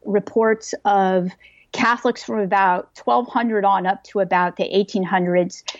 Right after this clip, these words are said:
and, um, their reports of, uh, soul, what they would call souls in purgatory. And so a lot of this stuff was really weird, Ryan. I mean, we're talking about, you know, a nun hanging out in her cell,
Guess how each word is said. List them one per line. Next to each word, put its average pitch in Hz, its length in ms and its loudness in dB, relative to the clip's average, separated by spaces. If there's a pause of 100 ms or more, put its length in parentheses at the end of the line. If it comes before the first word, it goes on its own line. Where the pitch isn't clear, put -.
(340)
and, 190 480 2 (320)
um, 185 340 2
their 226 160 2
reports 208 600 0 (100)
of, 175 520 0 (120)
uh, 180 240 0 (100)
soul, 226 320 0
what 240 160 0
they 254 100 2
would 262 140 -2
call 214 180 0
souls 208 300 -2
in 180 60 -6
purgatory. - 560 -4 (340)
And 269 160 0
so 330 340 -2 (160)
a 285 60 0
lot 277 520 0 (140)
of 240 180 -2
this 233 180 -4
stuff - 340 -4
was 185 220 -4
really 196 380 0
weird, 185 300 0
Ryan. 175 300 -4
I 214 120 2
mean, 214 260 2
we're 226 100 2
talking 226 340 0
about, 190 280 2
you 196 100 0
know, 190 140 0
a 180 40 0
nun 247 280 2
hanging 247 320 -2
out 214 180 0
in 185 100 -6
her 160 100 -8
cell, 226 680 -2